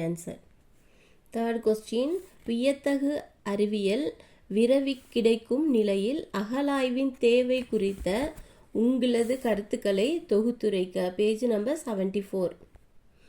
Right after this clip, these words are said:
பேஜ் நம்பர் செவன்டி ஃபோர்ல தேர்ட் பேராகிராஃப்ல அரிக்கமேடுன்னு இருக்கு இல்லையா? அங்கிருந்து உறுதிப்படுத்தப்பட்டது வரைக்கும் எழுதிட்டு, நெக்ஸ்ட் பேராகிராஃப்ல நம் முன்னோர்கள்னு இருக்கு இல்லையா? அங்கிருந்து ஸ்டார்ட் பண்ணி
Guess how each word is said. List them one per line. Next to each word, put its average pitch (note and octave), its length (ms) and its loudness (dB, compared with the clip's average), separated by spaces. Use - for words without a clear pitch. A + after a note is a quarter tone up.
பேஜ் A3+ 240 2
நம்பர் A#3 400 2
செவன்டி A3 420 -2
ஃபோர்ல G#3 440 -2
தேர்ட் A#3+ 300 4
பேராகிராஃப்ல G3+ 720 0
அரிக்கமேடுன்னு G#3+ 840 0
இருக்கு F#3 220 -4
இல்லையா? B3 240 -2
அங்கிருந்து G3 640 0
உறுதிப்படுத்தப்பட்டது G3+ 1120 0
வரைக்கும் F#3 540 0
எழுதிட்டு, G3 540 2
நெக்ஸ்ட் G#3 340 -2
பேராகிராஃப்ல G3 840 0
நம் G3+ 280 2
முன்னோர்கள்னு G#3+ 760 4
இருக்கு F#3 240 0
இல்லையா? A#3+ 200 0
அங்கிருந்து G3 420 0
ஸ்டார்ட் F#3+ 380 -6
பண்ணி F#3 340 0